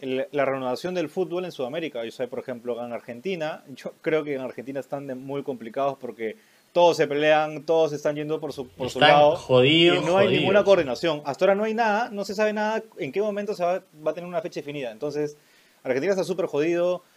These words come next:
Speaker 1: eh, mismo caso con, con Brasil.
Speaker 2: Desde los,
Speaker 1: Está
Speaker 2: desde los clubes grandes en Argentina, hasta
Speaker 1: Ujú.
Speaker 2: ha habido un escándalo, ahorita han estado hablando del tema de, de Boca Juniors, que salió a hablar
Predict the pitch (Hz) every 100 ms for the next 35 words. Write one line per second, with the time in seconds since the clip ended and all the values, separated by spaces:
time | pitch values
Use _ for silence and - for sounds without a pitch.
0 | _ _ - 135 131 147 160 151 151 156
1 | 147 139 131 127 135 123 117 175 175 120
2 | 135 170 165 - - 131 139 131 - 185
3 | 202 175 214 208 135 131 117 113 110 185
4 | 180 117 98 113 113 113 123 117 110 -
5 | - 135 160 170 170 135 - 165 170 170
6 | 139 143 156 160 147 147 - 156 160 165
7 | 160 160 143 127 147 156 156 139 117 110
8 | - - - - - 127 143 151 156 170
9 | 170 175 170 143 123 117 110 110 110 -
10 | - 120 139 143 147 147 151 151 143 -